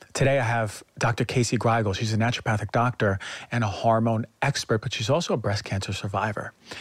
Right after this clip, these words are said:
And she's dedicated her work, her life, her business to really sharing with women and some men how to overcome breast cancer. And on top of that,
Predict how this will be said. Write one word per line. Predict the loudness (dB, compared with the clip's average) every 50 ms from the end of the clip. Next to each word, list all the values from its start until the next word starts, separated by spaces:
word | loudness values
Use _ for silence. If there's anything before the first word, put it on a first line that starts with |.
| -14 -14 -14 -14 -16 -12 -4 0
And | 0 2 2 2 0 -2 -2
she's | 0 0 0 2
dedicated | 4 2 2 2 2 0 0 2 2 2 2 2
her | 2 0 2
work, | 2 2 2 2 2 0 -2
her | -4 -4 -4
life, | -2 0 0 0 0 -2
her | -4 -2
business | 0 0 0 0 0 0 0 0 -2 -4
to | -4 -6 -4
really | -2 0 2 4 4 4 2 2 0 -2 -4 -12 -20 -20 -20 -20 -20 -20 -20 -20 -20 _ -10
sharing | -6 -4 0 0 2 2 4 2 2 2 2 2
with | 0 0 0 0 2
women | 4 6 6 6 4 4 2 0 0 0 0
and | 2 2 2 2 2 0 -2 -2
some | 0 0 2 2 2
men | 2 2 2 0 0 -2 -4 -6 -10 -18 -20 -20 -20 _
how | -8 -6 -2 0 2 4 4 4
to | 4 2 2
overcome | 0 0 0 0 -2 -2 -2 -2 -2 -2 -2
breast | 0 -2 -2 -2 -4 -6
cancer. | -8 -8 -6 -6 -6 -6 -8 -8 -10 -12 -16 -20 -20 -20 -20 -20 -20 -20 _ _
And | -2 0
on | 0 2 2
top | 0 0 0 0 0
of | 2
that, | 2 2 2 0 -2